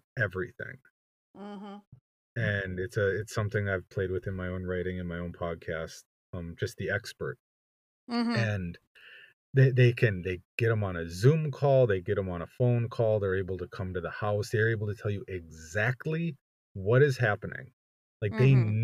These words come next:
Speaker 1: know what's happening. They've heard of it, they've figured it out, they've seen it before, whatever. And in this, it's just small town rumor and conjecture. Like,
Speaker 2: Mm-hmm.
Speaker 1: it's just what somebody's heard.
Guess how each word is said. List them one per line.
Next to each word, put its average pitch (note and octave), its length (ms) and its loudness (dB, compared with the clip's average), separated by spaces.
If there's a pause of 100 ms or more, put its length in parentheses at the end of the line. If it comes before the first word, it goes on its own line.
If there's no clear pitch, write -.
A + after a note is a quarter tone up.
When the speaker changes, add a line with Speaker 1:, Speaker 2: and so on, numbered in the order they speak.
(100)
Speaker 1:
know G#2 380 6 (280)
what's G#2 340 -2
happening. E2+ 380 -2
They've D2+ 260 -8
heard B2 200 6
of A2 80 2
it, A2+ 140 4
they've - 160 -8
figured A#2 400 4
it G2+ 100 2
out, G2+ 200 0
they've - 140 -12
seen G#2 240 -6
it F#2+ 100 -6
before, F2+ 440 -8
whatever. E2 380 -6 (380)
And B2+ 140 4
in G#2 200 -2
this, D3+ 460 4 (520)
it's - 300 2 (100)
just - 480 0
small A#2+ 340 2
town A#2 480 -4
rumor A#2 320 0
and G#2+ 120 -4
conjecture. G2+ 680 -4 (720)
Like, B2 260 8
Speaker 2:
Mm-hmm. C4+ 40 -4
Speaker 1:
it's B2+ 300 2
just D3+ 380 0
what D3 160 2
somebody's A#2 500 0 (140)
heard. - 360 -2